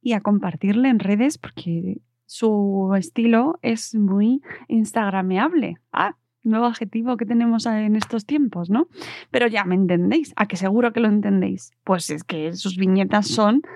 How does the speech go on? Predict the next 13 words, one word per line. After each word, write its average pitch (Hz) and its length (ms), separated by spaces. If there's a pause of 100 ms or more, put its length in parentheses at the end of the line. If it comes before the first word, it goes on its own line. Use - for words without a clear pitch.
(280)
perfectas 190 800 (280)
para 196 220
compartirlas 185 720
en 196 100
redes 170 220
sociales. 185 400 (720)
Así 262 280
que 196 260
hoy 285 460
me 226 200
hace 208 400
muchísima 220 680
ilusión 294 600